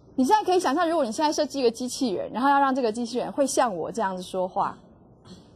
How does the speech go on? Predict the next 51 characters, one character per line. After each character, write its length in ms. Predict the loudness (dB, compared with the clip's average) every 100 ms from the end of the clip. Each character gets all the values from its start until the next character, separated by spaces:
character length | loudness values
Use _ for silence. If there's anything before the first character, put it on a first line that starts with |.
| -20 -20 -20 -20 -20 -20 -20 -20 -20 0
光 180 | 2 2
想 280 | 0 -2 -2
象 280 | -2 -2 -2
一 60 |
下 220 | -4 -4
好 140 | -4 -8
了， 80 | -12 -16 -20 -20 -20 -20 -20 -20 -20 -20 -20 -20 -20 -20 -20 -20 -20 -20 -20 -20 -20 -20 -20 -20 -20 -20 -10
很 280 | 4 8 8
难 320 | 6 4 4
欸。 420 | 4 4 2 -2 -8 -20 _ -20 -20 -20 -20 -2
然 120 | 2
后 60 | 2
你 80 | 4
要 120 | 4
设 100 | 4
计 120 | 4
一 20 |
个 100 | 2
机 160 | 2 0
器 120 | 2
人， 200 | 0 0
我 80 | 0
在 100 | 0
跟 120 | 2
他 140 | 0 0
说 280 | 0 0 2
话 220 | 4 4
的 140 | 2
时 100 | 2
候， 80 | 2
他 140 | 4
要 100 | 2
做 260 | 2 2 0
出 200 | 2 -2
适 280 | -2 -2 -2
时 240 | -4 -4
的 320 | 0 2 2 -2 -16 -8
那 120 | -2
个 220 | 2 2 2
点 380 | -2 -2 -2
头， 240 | 0 0 2
听 180 | 2 4
懂 180 | 2
我 140 | 2 0
的 100 | 0
话， 280 | 2 2 2
适 260 | -2 -6
时 160 | -4 -2
的 140 | 0
回 260 | 0 0 0
应， 340 | 0 -4 -4